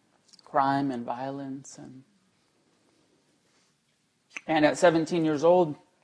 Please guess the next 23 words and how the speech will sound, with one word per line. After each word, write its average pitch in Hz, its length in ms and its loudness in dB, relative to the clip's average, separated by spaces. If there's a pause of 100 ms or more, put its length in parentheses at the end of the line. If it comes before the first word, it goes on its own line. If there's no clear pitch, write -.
(600)
I 151 80 4
was 135 160 2
locked 135 320 6
up, 165 240 2
and 139 140 -4
my 127 120 -4
father 135 400 -2 (520)
gave 147 120 -4
me 143 80 -4
some 139 200 -2
meditation 156 640 0
instructions, 123 960 -6
and 127 280 -16
it - 380 -20
really 156 240 -2
changed 135 480 -2
the 131 100 -2
whole 131 500 2 (380)
direction 147 440 2
of 120 80 -8
my 120 120 -4
whole 123 200 -6
life. 117 300 -10